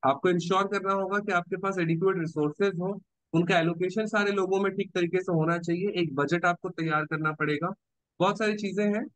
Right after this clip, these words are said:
Support mechanism आपको तैयार करना पड़ेगा, जो मैंने starting में भी बोला था फोर्थ number point में। ये सारी चीजें जो है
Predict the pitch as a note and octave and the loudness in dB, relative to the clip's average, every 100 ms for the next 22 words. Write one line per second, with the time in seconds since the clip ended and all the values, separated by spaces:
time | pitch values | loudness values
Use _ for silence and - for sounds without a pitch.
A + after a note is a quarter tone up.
0 | _ _ - F3+ E3 G3+ G3+ E3+ F#3+ G3 | _ _ -2 0 4 2 2 0 0 2
1 | G3+ G3 F#3 F#3+ E3+ E3 E3 E3 E3 D#3+ | 2 0 -2 -4 0 2 2 -2 -4 -2
2 | E3 E3+ D#3 D#3 D#3+ D#3+ D3 C#3+ D#3 D#3+ | -2 0 0 0 0 0 -2 0 0 0
3 | D#3 C3+ C#3+ D3 D3+ D3 C3+ C#3 C#3 C3+ | 2 2 2 0 -2 -2 -2 -2 -2 0
4 | B2+ C3 E3 F3+ E3+ E3+ G#3 G3 F3+ F3+ | 0 4 2 2 -2 -2 -4 -2 -2 0
5 | G3 | 0